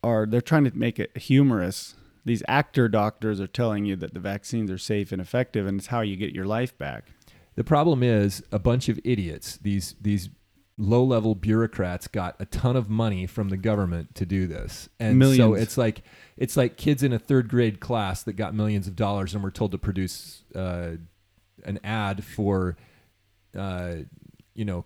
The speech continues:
Speaker 2: not spitting in the hallway or picking up your trash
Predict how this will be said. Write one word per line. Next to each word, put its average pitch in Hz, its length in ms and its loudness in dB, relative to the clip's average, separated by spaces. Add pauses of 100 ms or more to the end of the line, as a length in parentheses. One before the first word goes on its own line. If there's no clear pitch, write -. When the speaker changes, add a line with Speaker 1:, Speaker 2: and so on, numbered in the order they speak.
Speaker 2:
not 107 280 -6
spitting 104 360 -4
in 92 80 -6
the 90 80 -6
hallway 87 560 -6
or 87 280 -8 (1700)
picking 107 260 0
up 104 140 -4
your 101 100 -4
trash 98 600 -6